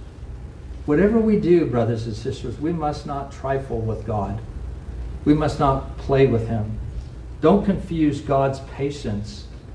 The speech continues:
with sinners as indifference to sin. This is a call to us to not harbor sin, not to, to keep some pet sin in our lives and try to live a, a duplicitous life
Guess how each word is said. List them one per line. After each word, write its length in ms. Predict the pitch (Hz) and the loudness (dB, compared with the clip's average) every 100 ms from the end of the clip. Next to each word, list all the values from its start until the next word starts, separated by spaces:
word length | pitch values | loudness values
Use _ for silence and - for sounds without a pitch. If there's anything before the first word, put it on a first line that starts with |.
| - - - | -14 -12 -2
with 140 | 120 | 0
sinners 560 | 113 165 160 131 117 117 | 0 0 2 2 2 2
as 220 | 117 113 | 0 0
indifference 880 | - 117 123 127 120 110 107 - - - | 0 0 2 0 2 2 0 -4 -10 -8
to 80 | - | -6
sin. 420 | - 120 101 98 104 - - - - - - - - - - - - - - - - - | -4 -2 0 -2 -4 -8 -8 -8 -10 -12 -10 -12 -12 -10 -10 -10 -10 -8 -8 -8 -8 -2
This 180 | 185 185 | 0 4
is 120 | 226 | 4
a 60 | 180 | 4
call 460 | - 170 165 160 - | 2 4 6 6 4
to 100 | 156 | 0
us 320 | 143 151 - - | 0 0 -2 -6
to 80 | 139 | -4
not 340 | 127 139 123 - | 0 0 -2 -6
harbor 580 | - 143 139 120 117 117 | -4 -2 0 0 -2 -4
sin, 520 | - - 117 95 - - - - - - - | -8 -2 0 -2 -4 -10 -10 -10 -12 -10 -2
not 300 | 135 175 196 | 4 6 6
to, 360 | 175 151 151 - | 4 4 2 -2
to 100 | 139 | -4
keep 320 | - 180 - | 0 0 0
some 320 | - 143 131 | 0 0 0
pet 260 | - 190 - | 0 0 0
sin 560 | - 151 147 117 110 - - - | -4 -2 0 0 0 -4 -10 -10
in 100 | 147 | -2
our 140 | 143 131 | 2 4
lives 580 | 127 131 117 113 113 - - - - - | 6 6 6 2 -2 -6 -10 -12 -12 -8
and 120 | 139 | -2
try 180 | 180 170 | 4 6
to 100 | 160 | 6
live 440 | 147 170 160 131 | 6 6 6 4
a, 160 | 131 135 | 0 -2
a 320 | 139 127 127 | -2 -4 -2
duplicitous 760 | 127 120 175 156 151 131 113 - | -2 -2 0 -2 -2 -2 -4 -2
life 360 | 104 104 - | 0 0 -2